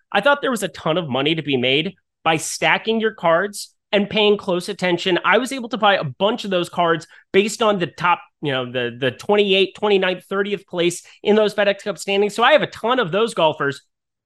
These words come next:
just because I think you have an opportunity to cash by having five live golfers, period. Now, there is a couple of things you have to know about this event that makes it different than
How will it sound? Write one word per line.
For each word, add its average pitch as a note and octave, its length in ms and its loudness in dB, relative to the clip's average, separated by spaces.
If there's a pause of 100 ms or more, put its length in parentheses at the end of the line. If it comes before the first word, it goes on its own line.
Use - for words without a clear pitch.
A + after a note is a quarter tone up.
just F4 200 -6
because D4 200 -2
I C4 120 0
think D#4 180 -2
you D4 80 4
have C#4+ 100 4
an C4+ 60 2
opportunity B3 640 -2
to G3+ 120 -4
cash C4 400 2
by G#3 120 4
having A3 380 0 (140)
five F3+ 400 0
live D3+ 420 -2
golfers, D#3 440 -4
period. F3 520 0
Now, E3+ 280 0 (680)
there F#3+ 200 4
is G3+ 200 2 (140)
a E3 80 -2
couple E4 480 -2
of - 160 -6
things G3 240 0
you E3+ 80 -6
have G3 300 -2
to G3 80 0
know E3 220 -2
about D3+ 320 -4
this F3 200 -6
event G#3+ 240 -4
that F#3 80 -4
makes D#3+ 200 0
it B2 140 -8
different G3+ 460 -4 (360)
than F3+ 460 2